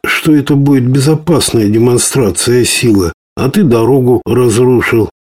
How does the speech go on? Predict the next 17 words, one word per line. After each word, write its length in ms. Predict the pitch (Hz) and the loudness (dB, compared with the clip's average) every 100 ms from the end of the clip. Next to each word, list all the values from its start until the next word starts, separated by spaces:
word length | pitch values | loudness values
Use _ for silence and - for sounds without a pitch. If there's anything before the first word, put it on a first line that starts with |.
| _ _ _ _ - | _ _ _ _ -4
«Не 120 | 135 | 0
думал 400 | 151 170 131 113 | 2 2 2 2
я, 240 | 113 110 - | 2 0 -4
что 220 | - 127 113 | -4 -2 0
так 240 | 117 - | -2 -2
получится», 800 | 139 143 127 92 95 - 95 80 - - | 0 2 2 0 -4 -4 -4 -6 -6 -4
расстроился 680 | 104 - - 113 104 - 101 | -2 -2 0 0 0 0 -2
за 180 | 92 98 | 0 0
жену 340 | 107 110 95 | 0 0 0
Болон. 520 | 92 107 85 67 62 - _ _ _ - | 0 0 0 -2 -6 -12 _ _ _ -8
«Смотри, 640 | - 135 127 143 90 76 _ - | -2 0 0 0 -2 -4 _ -6
Карута 440 | 117 170 175 104 | -2 0 0 0
мелеет». 680 | 127 143 160 104 85 78 - - _ _ _ _ _ _ _ _ _ 160 | 2 2 2 0 0 -4 -8 -20 _ _ _ _ _ _ _ _ _ 0
И 60 | |
на 180 | 139 101 | 0 0
самом 480 | - 101 87 87 80 | -2 -2 -2 -2 -2
деле, 420 | 85 80 76 | -4 -4 -4